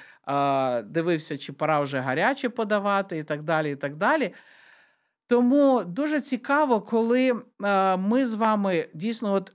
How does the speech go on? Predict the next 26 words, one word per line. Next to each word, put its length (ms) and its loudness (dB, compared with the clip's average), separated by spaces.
е, 260 2
шукаємо 920 0
шляхи 800 -4
зробити 520 -2
щось 200 -8
приємне. 420 -2
І, 260 0
знову 200 -2
ж 80 -6
таки, 180 -8
пам'ятаєте, 560 -2
я 100 0
казала, 440 -2
що 420 -2
коли, 460 2
наприклад, 480 -4
ми, 340 -2
е, 360 2
ой, 300 -4
здається, 420 -6
я 80 -6
ба-, 140 -4
побачила 480 -4
якийсь 220 -10
коментар. 520 -4
Почекайте. 1000 -4